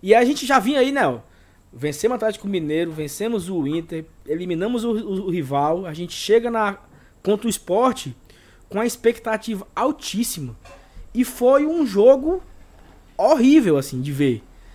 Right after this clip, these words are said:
né? O Fortaleza não conseguiu furar a defesa do,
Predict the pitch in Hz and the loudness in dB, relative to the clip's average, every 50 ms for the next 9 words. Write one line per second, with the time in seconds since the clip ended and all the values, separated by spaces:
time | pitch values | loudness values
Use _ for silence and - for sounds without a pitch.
0 | - - _ - - - 131 165 185 - 214 208 202 226 214 226 233 220 214 226 | -20 -20 _ -20 -14 -10 -8 -8 -6 -4 -4 -4 -2 0 2 2 2 0 0 -2
1 | 254 - 302 311 - - 330 311 277 226 214 208 220 254 262 - - - 254 247 | -2 -2 -4 -8 -6 -6 -6 -6 -4 -4 -4 -2 -2 -4 -6 -10 -8 -6 -2 -2
2 | 220 190 165 170 196 233 - - - - - - - - - - 143 147 165 185 | 0 2 2 0 0 -2 -6 -12 -20 -20 -20 -20 -20 -20 -14 -10 -10 -6 -2 -4
3 | 180 - - - 180 175 160 165 156 156 160 160 151 143 135 127 | -4 -4 -2 0 0 0 0 -2 -2 0 0 2 2 0 -2 -4